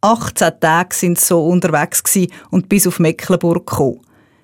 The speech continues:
Dort haben sie gewartet und gehofft, dass der Vater auftaucht. Der ist zwar wenige Tage nach ihnen aufgebrochen,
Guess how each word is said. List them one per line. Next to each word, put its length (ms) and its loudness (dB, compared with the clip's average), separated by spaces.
Dort 260 2
haben 140 4
sie 100 -2
gewartet 520 2
und 200 0
gehofft, 480 -2
dass 200 0
der 80 0
Vater 440 -2
auftaucht. 920 -4
Der 180 4
ist 240 -2
zwar 300 2
wenige 380 2
Tage 300 0
nach 200 0
ihnen 180 6
aufgebrochen, 760 0